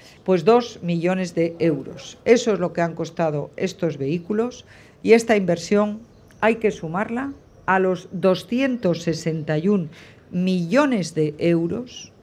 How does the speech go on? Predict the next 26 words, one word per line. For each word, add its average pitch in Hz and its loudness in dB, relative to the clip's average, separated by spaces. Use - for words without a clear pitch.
que 175 -2
ya 196 4
lleva 185 -2
pagada 165 -4
la 151 -6
Comunidad 147 -6
de 156 -8
Madrid 147 -8
con 165 -4
este 165 -4
proyecto 147 -6
Bescam. 127 -10
Su - 4
entusiasmo 220 2
y 214 -4
su 208 -6
dedicación 185 0
por 190 6
este 262 4
proyecto 196 0
de 160 -2
brigadas 165 0
especiales 165 -4
de 156 -8
seguridad 147 -6
ciudadana 190 -4